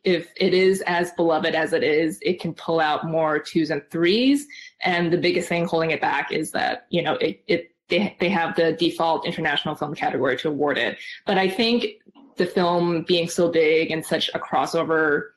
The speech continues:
hit that it would be really disappointing, <laughs> um, if it just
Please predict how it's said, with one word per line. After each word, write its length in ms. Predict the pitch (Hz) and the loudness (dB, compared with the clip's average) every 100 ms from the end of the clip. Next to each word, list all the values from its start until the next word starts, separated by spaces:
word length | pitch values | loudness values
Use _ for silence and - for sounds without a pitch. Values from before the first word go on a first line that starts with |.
| _ | _
hit 520 | - - 170 233 - - - - _ _ _ | -12 -4 0 0 -2 -14 -20 -20 _ _ _
that 520 | 180 165 165 156 - - - | -2 0 0 0 -2 -6 0
it 120 | 180 | 4
would 260 | 190 190 | 4 2
be 440 | 220 220 220 196 160 | 2 2 4 2 2
really 680 | 170 175 170 160 156 156 - | 2 4 2 2 2 0 -2
disappointing, 840 | 160 151 - 160 156 160 208 - - - - - - | -6 -6 -8 -4 -2 0 2 0 -2 -12 -18 -16 -12
<laughs> 400 | - - - - | -12 -14 -12 -4
um, 560 | 190 175 170 160 160 - | -2 0 0 0 -2 -2
if 260 | 202 175 170 - | 2 2 2 -2
it 200 | 190 180 | 0 0
just 320 | - 156 156 | 0 -2 -4